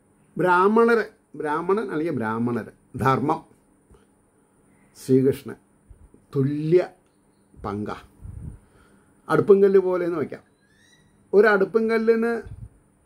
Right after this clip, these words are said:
അല്ല, ഒരു അടുപ്പുണ്ടാക്കി മൂന്ന് കല്ല് വേണം. അതൊന്ന് ചെറുതായാൽ പറ്റില്ല. അപ്പോൾ തുല്യ അകലത്തിൽ തുല്യ ഉയരമുള്ളതായിരിക്കണം അടുപ്പും കല്ല്.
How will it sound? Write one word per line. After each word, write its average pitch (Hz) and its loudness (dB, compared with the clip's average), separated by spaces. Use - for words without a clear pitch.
അല്ല, 185 0
ഒരു 196 2
അടുപ്പുണ്ടാക്കി 208 2
മൂന്ന് 202 2
കല്ല് 156 2
വേണം. 107 -6
അതൊന്ന് 220 4
ചെറുതായാൽ 233 2
പറ്റില്ല. 165 -8
അപ്പോൾ 240 2
തുല്യ 233 2
അകലത്തിൽ 214 2
തുല്യ 202 2
ഉയരമുള്ളതായിരിക്കണം 185 2
അടുപ്പും 120 -4
കല്ല്. 113 -6